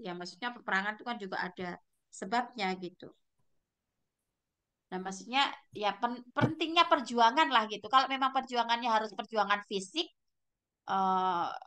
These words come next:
dengan peperangan ya, ya itu kita lakukan gitu. Nah, itu dalam rangka apa sih? Lihimayatil manhaj. Jadi untuk menjaga dan melindungi agama kita. Wa annal jubana wal khaifin, jubana itu artinya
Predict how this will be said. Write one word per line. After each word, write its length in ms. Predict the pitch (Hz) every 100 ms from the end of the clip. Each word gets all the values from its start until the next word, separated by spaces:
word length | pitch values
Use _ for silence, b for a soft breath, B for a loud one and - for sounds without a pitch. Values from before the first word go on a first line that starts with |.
| _ _ _
dengan 400 | 185 185 185 190
peperangan 560 | 208 208 214 202 247 349 339
ya, 320 | 202 175 185 -
ya 160 | 180
itu 240 | 285 294 269
kita 240 | - 220
lakukan 480 | 202 196 214 196 196
gitu. 240 | 190 190 190 _ _ -
Nah, 80 | 269
itu 160 | 320 415 311
dalam 160 | 311
rangka 400 | 311 320 320 339
apa 80 | 269
sih? 160 | 269 311
Lihimayatil 1040 | 285 277 269 269 247 240 240 214 247 233
manhaj. 400 | 214 214 196 175 - 262 _ _ _ _ _ _ _ -
Jadi 280 | 208 202 -
untuk 320 | 254 240 254
menjaga 720 | 240 240 214 202 190 202 247 254
dan 240 | 226 294 - _ _ _ _ -
melindungi 380 | 247 254 240 277
agama 380 | 247 247 226 220
kita. 400 | 320 311 202 202 _ _ _ _ _ _ _ _ _ _ _ _ _ _
Wa 160 | - 277
annal 320 | 381 403 381
jubana 560 | 311 269 269 277 349 311
wal 160 | 277
khaifin, 560 | - 302 320 240 240 240
jubana 400 | 233 208 233 254
itu 160 | 262
artinya 320 | 285 285 269